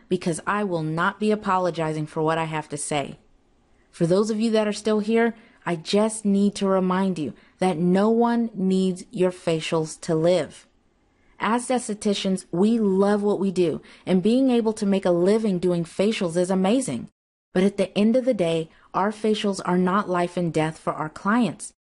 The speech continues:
They're luxury services that people enjoy,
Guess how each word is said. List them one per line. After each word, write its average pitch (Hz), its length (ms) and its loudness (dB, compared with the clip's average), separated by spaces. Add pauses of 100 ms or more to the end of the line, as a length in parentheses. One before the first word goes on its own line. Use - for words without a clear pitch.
(140)
They're 214 240 2
luxury 226 540 -2
services 165 540 -6
that 165 180 -4
people 190 320 -2
enjoy, 160 600 0